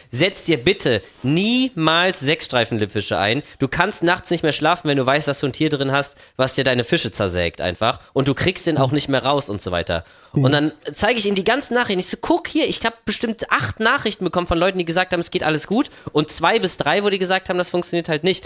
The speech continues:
Speaker 1: Also es ist jetzt gar nicht so, dass ich wirklich versuche, mich jetzt an ein, zwei Aussagen, äh, zu halten, sondern ich will das wirklich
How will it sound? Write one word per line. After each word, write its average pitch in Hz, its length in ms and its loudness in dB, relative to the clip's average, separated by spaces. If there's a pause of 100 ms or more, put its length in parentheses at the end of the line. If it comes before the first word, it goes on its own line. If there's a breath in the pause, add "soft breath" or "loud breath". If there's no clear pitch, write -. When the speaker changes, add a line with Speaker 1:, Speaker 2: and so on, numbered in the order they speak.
(140 loud breath)
Speaker 1:
Also 131 140 2
es 151 60 0
ist - 40 2
jetzt 180 160 -2
gar 185 120 4
nicht 202 120 2
so, 170 100 0
dass 147 160 0
ich 139 100 -6
wirklich 165 280 -2
versuche, 156 360 -2
mich 147 140 2
jetzt - 140 -2
an 127 100 0
ein, 170 220 -2
zwei 139 220 0
Aussagen, 135 460 -2
äh, 113 200 0
zu - 160 -6
halten, 113 220 0
sondern 147 120 2
ich 127 120 -6
will 165 80 4
das 196 160 0
wirklich 185 420 0